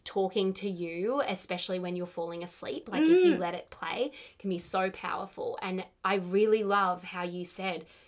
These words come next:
Speaker 1: it was down to the finer details, buying coffee for your team, like, driving your hybrid car,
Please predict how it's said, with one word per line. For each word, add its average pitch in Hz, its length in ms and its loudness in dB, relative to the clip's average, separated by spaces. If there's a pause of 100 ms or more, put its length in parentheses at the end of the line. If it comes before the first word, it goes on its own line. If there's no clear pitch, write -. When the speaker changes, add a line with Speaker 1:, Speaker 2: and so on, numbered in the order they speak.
(140)
Speaker 1:
it 190 120 0
was 180 140 0
down 190 220 -2
to 208 80 -10
the 208 80 -6
finer 185 280 -4
details, 175 440 -6
buying 185 260 -6
coffee 202 300 -8
for 196 120 -8
your 196 140 -2
team, 196 560 -4
like, 165 240 -10
driving 180 360 -2
your 196 100 0
hybrid 196 400 2
car, 202 500 2